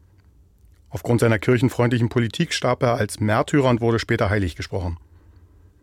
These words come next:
Bis auf den heutigen Tag ist er bei unseren nördlichen Nachbarn lebendig mit seinem Feiertag, dem Sankt Knutstag, und der Überzeugung dahinter, dass die Weihnachtszeit und die Botschaft, "Gott kommt zu uns, wird einer von uns", mehr Raum braucht.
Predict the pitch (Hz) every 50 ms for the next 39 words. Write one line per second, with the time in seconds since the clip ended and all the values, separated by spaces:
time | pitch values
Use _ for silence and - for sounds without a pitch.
0 | - - - - - - - - 131 127 160 156 - 151 123 110 131 139 196 185
1 | 170 156 - 135 139 165 - - 151 - - - 143 147 139 135 135 151 139 143
2 | 139 131 127 117 110 117 147 - 165 143 - 117 107 117 131 - - - 170 156
3 | 135 123 107 113 107 113 135 143 156 - 165 151 - - 127 127 139 139 - -
4 | 143 120 104 95 - 101 98 - - - - - - - - 117 120 113 127 135
5 | 127 - - 151 135 117 - - - 95 87 85 - - _ _ _ _ _ _
6 | _ _ _ _ _ - 113 120 123 117 117 - - 123 120 131 156 170 - 165
7 | 147 160 165 180 170 165 - - - - - - _ _ _ _ _ - - -
8 | - 120 104 110 110 131 156 160 - - - 156 151 147 127 110 117 104 110 107
9 | 139 - - 160 156 - - - 156 135 - _ - 143 139 143 - - - -
10 | 139 156 160 - - - - _ _ _ - 120 - - 127 120 135 151 147 -
11 | - 147 147 147 151 - - - 117 117 120 107 92 104 117 117 117 101 95 85
12 | 87 87 85 - - - -